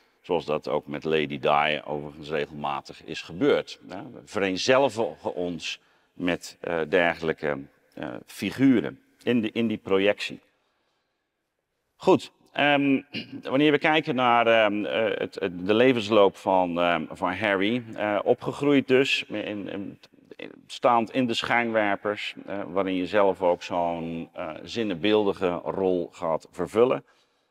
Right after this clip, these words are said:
En zelf mede daardoor, door die blik ook mede wordt bepaald. En dan in, nu in de hedendaagse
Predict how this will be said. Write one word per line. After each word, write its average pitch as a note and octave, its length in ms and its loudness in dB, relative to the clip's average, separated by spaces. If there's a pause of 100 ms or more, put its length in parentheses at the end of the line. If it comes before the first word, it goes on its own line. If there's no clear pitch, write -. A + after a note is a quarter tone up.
(280)
En G#2 140 -4
zelf B2 420 4
mede A2+ 380 2
daardoor, G#2 520 6
door B2 160 6
die B2+ 120 4
blik B2 400 4
ook G#2+ 360 4
mede G2+ 560 2
wordt F#2 380 0
bepaald. E2 560 2
En F2 160 -8
dan F2 240 -4
in, F2 160 -6
nu F2+ 200 0
in D#2+ 100 -8
de D#2+ 80 -2
hedendaagse D#2 760 0